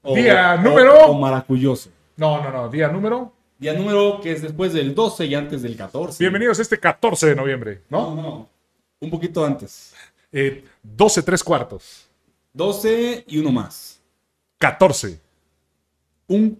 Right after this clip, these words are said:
Speaker 2: <laughs> Uno menos.
Speaker 1: cuartito.
Speaker 2: Uno menos, güey, uno menos.
Speaker 1: Ah, sí, uno menos, sí.
Speaker 2: Ya, olvídalo. Bienvenidos, banda, sábado trece de noviembre. Trece, trece, trece. Me la acaricias y más.
Speaker 1: Me crece.
Speaker 2: Es correcto, bandita, ¿cómo están? Ahora sí,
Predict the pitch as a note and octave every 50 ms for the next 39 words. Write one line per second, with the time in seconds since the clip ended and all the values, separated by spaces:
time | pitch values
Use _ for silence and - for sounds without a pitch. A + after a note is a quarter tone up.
0 | D#3+ - - F#3 - - B3+ F#3+ F3 D#3+ F#3+ F#3 E3+ D#3 C#3+ D3 - B3 A#3+ -
1 | - B3 - - - C#4+ F4+ F#4+ F4 D4+ A3+ F#3 A3 G#3+ G#3 G3+ A3+ C4+ B3+ C4+
2 | C#4 G#3+ D#3+ E3+ E3 D#3+ - F3+ F#3 F#3+ F3 D#3 C#3+ C3 A#2 G#2+ - - A2 F#2+
3 | G#2 G2 G2+ A#2 G#2 F#2 G2+ A2+ C#3 D3+ D3 A#2+ G2 - _ _ _ - _ -
4 | _ - G#3 A#3 B3+ B3+ C4+ C#4 B3 G#3 B3 C4 C4 C4 A#3 - C4+ C#4 C4+ B3
5 | A3+ E3 D#3+ - _ _ _ B3+ C4+ C4 - A3 G#3+ G#3 F#3+ G3 G3 A3 A3+ G3+
6 | F#3 D#3 C#3+ D3 - F3+ F3 D#3+ - D3+ D3+ E3 E3+ - D#3 E3 D#3 G#3+ A#3 -
7 | - D#3+ C3 - - - B2 C#3 C#3+ B2+ C#3 E3 E3+ C#3+ C#3 C3+ B2+ - - -
8 | - D3+ C3+ C3+ F#3 F#3+ - - - - - - _ _ E3+ F3 D#3+ D#3+ C3 G#2+
9 | G2 - - - - C4 B3 - - - F3 F3 F#3+ F#3 - - - F3+ E3+ D#3+
10 | E3 F3 F3 A3 B3 A#3+ A3 G3+ G3 A#3+ A#3 - - A#3+ A3+ G3 E3 D3 - _
11 | _ _ _ D#3 F#3+ G#3 G3 - G3 A3 G#3+ G#3+ -